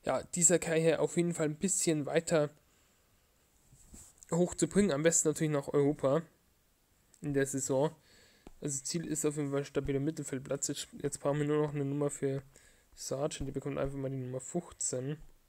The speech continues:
von Werder Bremen, der aktuell auch einiges an Spielzeit bekommt bei Bremen. Auch achtzehn Jahre, er ist noch ziemlich jung. Ihr wisst ja auch, ich bin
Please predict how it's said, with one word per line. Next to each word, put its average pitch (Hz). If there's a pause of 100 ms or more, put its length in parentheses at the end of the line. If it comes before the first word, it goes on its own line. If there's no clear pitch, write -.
(2000)
von 139
Werder 139
Bremen, 139 (1120)
der 143
aktuell 151
auch -
einiges 185
an 165
Spielzeit -
bekommt 185
bei 139
Bremen. 139 (500)
Auch - (160)
achtzehn -
Jahre, 143
er 135
ist -
noch 147
ziemlich 143
jung. 151 (1300)
Ihr 156
wisst -
ja 147
auch, 151
ich 151
bin 151